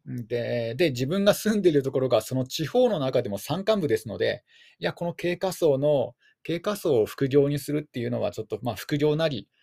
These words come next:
あとは、あの、まあ、普通の、あの、修行、修行っていうか、この主な、主な、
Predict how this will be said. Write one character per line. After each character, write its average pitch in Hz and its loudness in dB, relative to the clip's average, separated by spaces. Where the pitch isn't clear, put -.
あ 131 -6
と 123 -2
は、 98 0
あ 98 -6
の、 95 -4
ま 101 -6
あ、 - -4
普 - -14
通 123 -4
の、 143 -4
あ 101 -10
の、 98 -8
修 - -4
行、 123 4
修 - -12
行 123 2
っ 127 -4
て 143 2
い - 6
う 113 4
か、 104 -2
こ 107 -4
の 104 -2
主 175 4
な、 98 -2
主 165 2
な、 95 -4